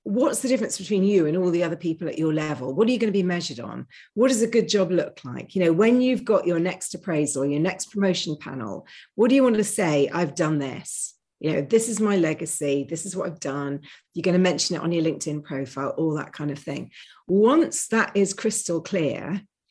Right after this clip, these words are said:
then actually we know where we should spend our time, because most of the stuff that we do all it is, is, and I'm guilty of this myself, for the, between, I was working from eight thirty to ten this morning,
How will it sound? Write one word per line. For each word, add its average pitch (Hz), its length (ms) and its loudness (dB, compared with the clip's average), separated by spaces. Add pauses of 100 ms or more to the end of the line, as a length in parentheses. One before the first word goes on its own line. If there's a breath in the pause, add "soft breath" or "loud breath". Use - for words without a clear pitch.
(360)
then 208 280 4
actually 254 500 2
we 190 240 4
know 196 340 2
where 151 240 -2
we 165 140 -2
should - 220 -8
spend 151 320 -4
our 143 100 -2
time, 139 580 -6 (360 loud breath)
because 214 260 2
most 269 380 4
of 214 80 4
the 202 80 4
stuff 190 420 -2
that - 160 -6
we 196 160 0
do 175 560 0 (360 loud breath)
all 320 300 6
it 175 100 4
is, 185 440 4
is, 160 240 0
and 190 220 0
I'm 214 380 0
guilty 247 380 -2
of 175 100 -4
this 175 260 -6
myself, 175 600 0
for 165 80 -6
the, 165 40 -4
between, 175 380 2
I 165 80 2
was 165 160 0
working 202 340 2
from 185 140 -4
eight 269 220 0
thirty 240 260 0
to 196 140 -8
ten 180 260 -2
this 160 180 -6
morning, 151 540 -4